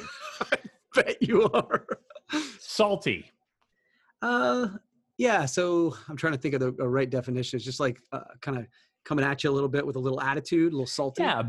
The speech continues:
Speaker 2: bitter, jealous, irritated.
Speaker 1: Yeah.
Speaker 2: Bill is just salty because Kirby doesn't understand why Eddie Van Halen was so great.
Speaker 1: I, I actually do. He was
Speaker 2: I
Speaker 1: amazing.
Speaker 2: know. Okay,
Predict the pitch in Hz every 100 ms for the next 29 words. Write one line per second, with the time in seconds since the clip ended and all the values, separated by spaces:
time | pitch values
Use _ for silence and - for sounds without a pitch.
0 | 107 185 180 180 190 131 151 156 156 151
1 | 151 143 135 139 139 147 127 - - 120
2 | 165 214 240 165 190 - 190 208 170 139
3 | 135 151 135 - 165 165 151 135 139 139
4 | 131 147 135 127 123 123 127 117 117 110
5 | 117 110 104 98 113 101 98 87 - -
6 | - - - 139 143 160 165 139 135 135
7 | 113 107 127 120 120 95 80 82 _ _
8 | - 143